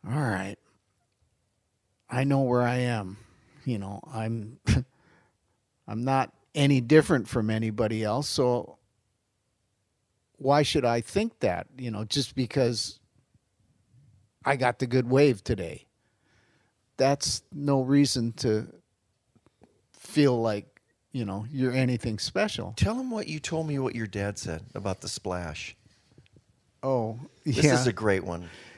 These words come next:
Speaker 1: You know, and, and my dad was, um, this kind of guy that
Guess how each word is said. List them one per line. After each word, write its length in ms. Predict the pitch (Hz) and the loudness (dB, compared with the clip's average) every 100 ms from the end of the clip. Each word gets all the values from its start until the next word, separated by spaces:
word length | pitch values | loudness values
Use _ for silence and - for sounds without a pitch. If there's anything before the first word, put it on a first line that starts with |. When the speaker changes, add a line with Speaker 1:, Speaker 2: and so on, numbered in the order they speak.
| - _ - | -20 _ -4
Speaker 1:
You 180 | 165 143 | 2 4
know, 160 | 131 | 6
and, 160 | 135 127 | 4 0
and 260 | 139 139 | -2 0
my 160 | 139 127 | 2 2
dad 540 | 131 156 165 170 147 | 4 6 8 6 2
was, 500 | 110 135 123 113 - 123 | -4 0 2 2 -4 -4
um, 380 | 127 110 101 120 131 - _ _ _ | -2 -2 -2 -6 -12 -20 _ _ _
this 200 | 131 - | -6 -4
kind 260 | - 143 135 | 2 2 2
of 100 | 127 | 4
guy 320 | 127 127 127 | 4 6 4
that 260 | 123 107 | 4 0